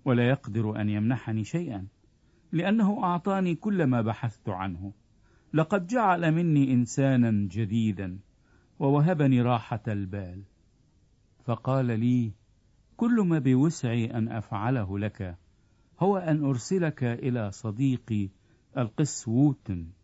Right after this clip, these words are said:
في جوجرا، وهو يقدر أن يساعدك." لم يقبلوني فورا،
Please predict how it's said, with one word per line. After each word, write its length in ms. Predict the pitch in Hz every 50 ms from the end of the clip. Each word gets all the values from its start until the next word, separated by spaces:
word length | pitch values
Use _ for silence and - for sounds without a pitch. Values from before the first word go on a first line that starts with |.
| _ _ _ _ _ _ _
في 220 | _ - 127 117 107
جوجرا، 580 | - 120 131 131 107 92 95 92 87 78 - _ _ _ _ _ _ _ _ _ -
وهو 280 | 135 120 156 160 147
يقدر 580 | 147 170 180 - - 117 113 127 117 120 117 120
أن 100 | 113 110
يساعدك." 760 | 104 101 98 - - 113 98 90 92 85 76 76 - - - _ _ _ _ _ _ _ _ _ _ _ _ _ _ _ _ _ _ _ _ _ _ _ _ _ _ _ _ _ _ _ _ _ _ _ -
لم 240 | 156 147 160 170 170
يقبلوني 760 | 165 160 - - 135 131 135 131 139 135 139 135 123 117 104
فورا، 520 | - - 113 107 101 95 95 95 90 -